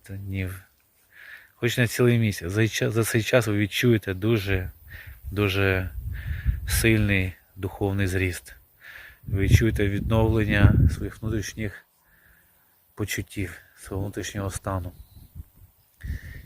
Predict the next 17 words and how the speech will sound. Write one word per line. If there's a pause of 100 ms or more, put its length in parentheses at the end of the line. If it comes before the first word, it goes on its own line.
(200)
І (160)
потім
назад
в
своє
місце
ви
поїдете (340)
дуже
могутньою (340)
особою. (1200)
Ми
запрошуємо
всіх. (2250)
Приєднуйтесь
до
нас,